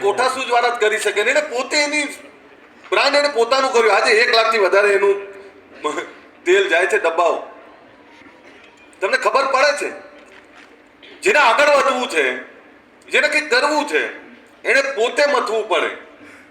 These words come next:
નહીં તો તેલ તો બહુ બધી કંપનીઓના આવે છે, મોટી મોટી બ્રાન્ડેડ કંપનીઓ છે. આજે એ માણસ પોતાનો પચાસ સો લોકોનો સ્ટાફ રાખે છે. હમણાં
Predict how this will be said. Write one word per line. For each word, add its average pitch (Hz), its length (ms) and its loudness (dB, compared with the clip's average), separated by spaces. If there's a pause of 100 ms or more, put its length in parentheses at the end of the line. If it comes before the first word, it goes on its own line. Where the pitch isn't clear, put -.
(960)
નહીં 143 120 -6
તો 202 160 2
તેલ 190 220 4
તો 226 80 4
બહુ 226 180 2
બધી 254 240 0
કંપનીઓના 233 460 0
આવે 208 180 0
છે, 196 140 -4
મોટી 269 200 -6
મોટી 277 220 -10
બ્રાન્ડેડ 302 540 -2
કંપનીઓ 226 480 0
છે. 120 100 -8 (920)
આજે 170 240 2
એ 233 100 2
માણસ 233 240 2
પોતાનો 208 340 2 (120)
પચાસ 196 300 0
સો 185 180 2
લોકોનો 175 220 -2
સ્ટાફ - 340 0
રાખે 92 240 -8 (100)
છે. - 60 -20 (3000)
હમણાં 180 380 2